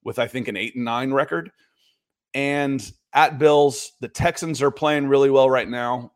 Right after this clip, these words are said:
Titans should be a win at home. At forty-niners, at Colts, and then it eases up a little bit after that. But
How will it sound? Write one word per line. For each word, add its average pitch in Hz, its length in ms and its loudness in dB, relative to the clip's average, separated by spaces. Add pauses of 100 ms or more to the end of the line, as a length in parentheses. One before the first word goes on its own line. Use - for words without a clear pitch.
Titans 147 360 -2
should 139 180 -10
be 135 120 0
a 131 40 4
win 127 180 -4
at 113 120 -8
home. 120 400 -4
At 135 200 0
forty-niners, 123 680 -2
at 120 200 -4
Colts, 113 360 -4
and 107 100 -12
then 110 100 -8
it 98 120 -14
eases 107 320 -10
up 107 160 -4
a 101 40 -6
little 104 200 -4
bit 101 280 -6
after 101 320 -6
that. 107 320 -2
But 127 180 -2